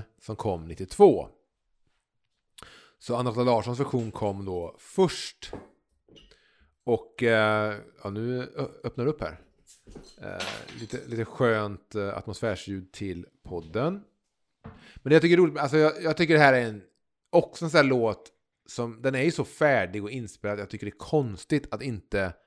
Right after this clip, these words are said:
Peter på något sätt, alltså släppte den, om så en B-sida till en singel eller att den kom med på,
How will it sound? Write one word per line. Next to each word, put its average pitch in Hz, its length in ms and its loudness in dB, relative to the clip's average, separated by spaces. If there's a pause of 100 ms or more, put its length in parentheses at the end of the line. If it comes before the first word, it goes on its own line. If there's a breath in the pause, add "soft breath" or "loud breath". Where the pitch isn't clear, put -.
(1120)
Peter 107 500 -4
på 110 140 -6
något 104 400 -6
sätt, 90 280 -4 (680)
alltså 113 220 -4
släppte 131 440 -2
den, 127 80 2
om 123 200 -4
så 151 560 0 (300 soft breath)
en 127 160 -8
B-sida 123 380 2
till 120 80 -4
en 110 60 -6
singel 104 400 -6
eller 104 200 -2
att 92 80 -4
den 104 100 -6
kom 101 220 -4
med 123 420 0
på, 113 300 0